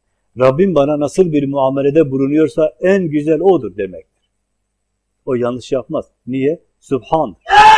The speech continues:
Yanlıştan, eksikten, noksanlıktan beridir.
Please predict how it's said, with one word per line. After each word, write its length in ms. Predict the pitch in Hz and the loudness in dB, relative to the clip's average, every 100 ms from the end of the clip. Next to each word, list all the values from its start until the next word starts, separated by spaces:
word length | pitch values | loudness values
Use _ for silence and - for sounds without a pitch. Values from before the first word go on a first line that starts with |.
| 831 - - - - - | 6 2 0 -8 -8 -2
Yanlıştan, 640 | 117 135 127 - 151 165 | -2 -2 -6 -4 -4 -4
eksikten, 680 | 110 110 - 123 - 143 147 | -8 -6 -4 -2 -2 -4 -6
noksanlıktan 880 | 113 120 127 123 120 - 147 143 113 | -10 -8 -8 -8 -8 -8 -8 -8 -4
beridir. 480 | 127 160 123 - | 0 2 0 -4